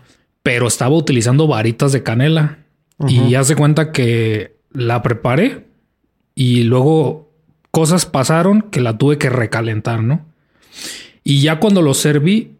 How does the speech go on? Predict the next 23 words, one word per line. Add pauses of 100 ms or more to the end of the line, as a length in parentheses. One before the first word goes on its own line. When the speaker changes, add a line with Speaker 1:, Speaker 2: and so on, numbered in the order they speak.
(100)
Speaker 1:
el
té
de
canela
estaba
rojo,
rojo,
rojo,
que
parecía
así
como (640)
vino
Speaker 2:
Sí.
Speaker 1:
rosado. (600)
Speaker 2:
Sí,
sí,
sí.
Speaker 1:
Y, (160)
y
se
sorprendió
demasiado